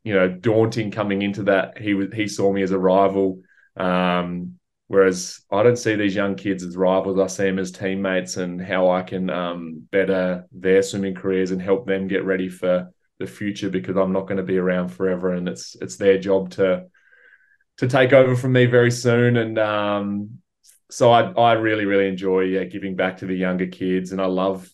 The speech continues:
I love these guys that have enthusiasm about swimming and wanna learn. And I lo-, I love swimming. I'm so passionate about it. So if I'm able to help to that,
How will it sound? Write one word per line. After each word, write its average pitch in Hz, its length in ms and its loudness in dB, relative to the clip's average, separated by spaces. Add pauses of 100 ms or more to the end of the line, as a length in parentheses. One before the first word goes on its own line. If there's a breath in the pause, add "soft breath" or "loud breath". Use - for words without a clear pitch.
(160)
I 104 80 0
love 104 260 2
these 104 200 0
guys 98 340 2
that 95 100 -6
have 98 180 -4
enthusiasm 95 760 -2
about 92 240 -2
swimming 92 400 -4
and 90 100 -2
wanna 92 260 -2
learn. 90 460 -2
And 87 200 -10 (420)
I 101 60 -2
lo-, 98 260 2
I 110 100 4
love 107 260 4
swimming. 104 400 -6
I'm 101 120 -2
so 101 180 2
passionate 98 500 -4
about 95 280 0
it. 95 100 0
So 101 120 -4
if 95 100 -2
I'm 98 160 0
able 98 160 -2
to 95 80 -4
help 92 320 -4
to 101 100 -14
that, 92 280 -4